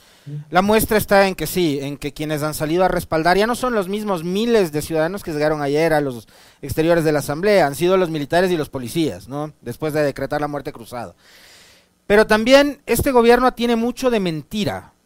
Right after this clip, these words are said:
Speaker 2: Mentira como también es un rasgo de esa prensa que ha operado a favor de, en su momento, Lenín Moreno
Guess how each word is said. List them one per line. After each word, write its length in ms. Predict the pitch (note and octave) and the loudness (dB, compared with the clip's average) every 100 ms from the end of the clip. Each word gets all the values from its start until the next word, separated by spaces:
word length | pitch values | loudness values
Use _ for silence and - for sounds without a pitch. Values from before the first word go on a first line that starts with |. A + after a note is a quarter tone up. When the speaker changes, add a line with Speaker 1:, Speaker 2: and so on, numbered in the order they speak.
| - | -12
Speaker 2:
Mentira 580 | D3 D#3+ - G#3 A3 A3+ | -8 -8 -4 4 4 4
como 240 | G3+ F3+ | -2 -2
también 380 | E3 E3 G3 A3 | -2 2 2 2
es 120 | F3+ | -2
un 120 | F3+ | -2
rasgo 440 | E3 F#3 F#3+ G3 F3+ | 2 4 4 2 2
de 100 | F3+ | 0
esa 260 | - F3+ | 2 0
prensa 540 | - G3+ F3 D#3+ F#3+ - _ _ _ _ | 2 0 0 -2 -4 -4 _ _ _ _
que 100 | - | 2
ha 100 | E3 | 4
operado 1120 | E3 F3 E3 F3 F#3+ G3+ G#3+ G#3+ G3+ F#3 E3 D#3+ | 4 2 4 6 6 6 4 4 4 4 2 2
a 120 | D#3+ | 0
favor 480 | D#3+ E3 F#3 G#3 G3 | 0 0 2 2 2
de, 300 | F#3 G#3 G3 | 2 2 0
en 120 | C#3+ | -4
su 120 | C3 D#3 | -10 -8
momento, 380 | E3 F#3+ F3 | -4 -6 -4
Lenín 240 | D#3 E3+ F3+ | -4 -4 -2
Moreno 600 | G3+ G#3+ G#3+ A3 A3 | 2 2 2 0 0